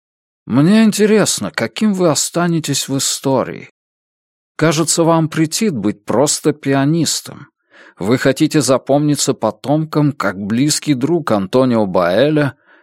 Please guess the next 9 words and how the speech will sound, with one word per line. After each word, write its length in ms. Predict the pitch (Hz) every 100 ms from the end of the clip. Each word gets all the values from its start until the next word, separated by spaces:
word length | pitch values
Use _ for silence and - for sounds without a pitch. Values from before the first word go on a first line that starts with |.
| _
и 80 | 104
его 320 | 107 95 104
сподвижник». 1200 | 98 - 98 87 95 135 110 78 - - 50 50 _ _ _ _ _ _ _ _ _ _ _ _ _ -
Его 420 | 76 78 85 107
слова 480 | - - 170 135 143
привели 400 | 151 147 147 127
меня 260 | 135 139
в 40 | 135
замешательство, 1000 | 120 139 139 - 101 98 98 - -